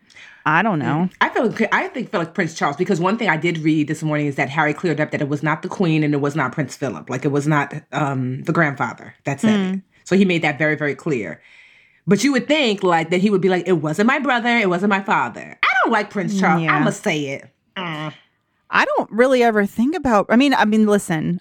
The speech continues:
Speaker 1: the one thing that the interview made me realize is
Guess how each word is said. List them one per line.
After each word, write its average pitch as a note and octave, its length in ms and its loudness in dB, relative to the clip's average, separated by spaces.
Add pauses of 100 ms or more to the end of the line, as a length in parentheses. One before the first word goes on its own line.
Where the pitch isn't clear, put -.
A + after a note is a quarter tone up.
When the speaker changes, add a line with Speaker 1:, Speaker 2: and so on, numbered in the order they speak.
Speaker 1:
the B3+ 160 4
one D#4 220 2
thing D4 140 2
that G#3+ 220 2
the G3 60 0
interview F3+ 640 2
made F3+ 340 2
me E3 360 2 (260)
realize E3+ 640 2
is D#3 320 0